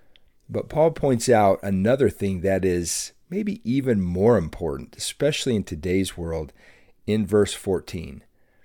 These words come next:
that by having this foundation, by having prophets and apostles and other leaders in the church,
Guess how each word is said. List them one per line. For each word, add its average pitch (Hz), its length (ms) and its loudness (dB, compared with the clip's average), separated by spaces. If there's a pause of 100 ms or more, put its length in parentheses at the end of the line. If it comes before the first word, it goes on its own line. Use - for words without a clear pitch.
(140)
that 101 120 -4
by 104 100 2
having 131 400 2
this 110 180 2
foundation, 90 640 -2
by 82 120 -6
having 110 380 0
prophets 101 440 -4
and 85 100 -6
apostles 90 500 -4
and 78 120 -8
other 87 180 -6
leaders 82 380 -6
in 78 80 -10
the 73 80 -10
church, - 500 -14